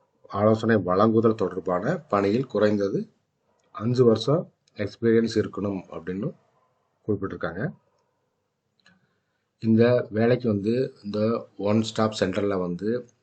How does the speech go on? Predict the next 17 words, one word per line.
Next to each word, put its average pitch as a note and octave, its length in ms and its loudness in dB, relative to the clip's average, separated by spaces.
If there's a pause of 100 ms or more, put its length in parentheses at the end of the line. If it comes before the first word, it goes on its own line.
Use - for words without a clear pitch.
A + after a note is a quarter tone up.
(460)
இருபத்தி A2+ 420 -2
நாலு G2 260 2
மணி F#2+ 160 -2
நேரம் G#2+ 260 -4
தங்கி G2 600 -4 (340)
பணிபுரிய G2+ 800 -2
விருப்பம் G2 400 -4
உள்ள G2+ 540 -4
பெண்களா F#2+ 460 -2
இருக்க F2+ 240 -2
வேண்டும் F2 440 -4
அப்படின்னு F#2 400 -8
குறிப்பிட்டிருக்காங்க. E2+ 680 -10 (1500)
அது G#2 200 -4
போக A2 460 0 (500)
நூத்தி A#2+ 440 0
எண்பத்தி G#2 400 0